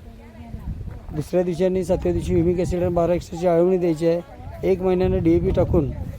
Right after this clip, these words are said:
मातीची भर लावायची आणि असा कवळा जो शेंडा असतो, तो लावल्यानंतर एक महिन्यात निभार होतो. अशा प्रकारे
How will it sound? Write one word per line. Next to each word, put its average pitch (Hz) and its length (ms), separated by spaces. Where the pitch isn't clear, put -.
मातीची 180 320
भर 175 140
लावायची 170 560
आणि 180 320
असा 190 220
कवळा 185 320
जो 208 140
शेंडा 185 260
असतो, 147 260
तो 214 340
लावल्यानंतर 180 440
एक 190 100
महिन्यात 190 240
निभार 180 280
होतो. 170 260
अशा 160 180
प्रकारे 170 400